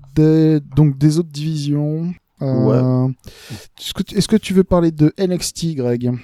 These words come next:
Speaker 2: Yes, j'y vais. Donc, N X T, au der-, au dernier épisode.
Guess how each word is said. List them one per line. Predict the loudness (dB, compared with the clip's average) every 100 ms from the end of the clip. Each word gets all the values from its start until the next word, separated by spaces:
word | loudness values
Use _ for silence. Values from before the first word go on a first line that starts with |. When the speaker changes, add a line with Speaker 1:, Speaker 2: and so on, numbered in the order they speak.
| -14 -10
Speaker 2:
Yes, | -6 -6 -6 -10 -14
j'y | -10 -6 -6
vais. | -6 -10 -20 _ _ -20 _ _ -2
Donc, | -2 -2 -10 -4
N | -4
X | -4 -8
T, | -8 -8 -8 -10
au | -4 -2
der-, | -2 -4 -2
au | -2
dernier | 0 0 -2 -6
épisode. | -8 -6 -4 -4 -8